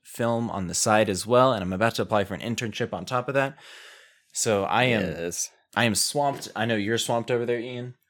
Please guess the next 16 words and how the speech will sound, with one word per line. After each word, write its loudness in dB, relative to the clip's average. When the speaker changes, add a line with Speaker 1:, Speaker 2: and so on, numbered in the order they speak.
Speaker 1:
Uh, -2
Speaker 2:
Oh, 0
yeah. 4
<laughs> -2
Speaker 1:
you, 6
you've 4
been 4
swamped 2
since, -4
like, -6
last -2
year, -10
so, -4
I -4
mean, -8
y-, -10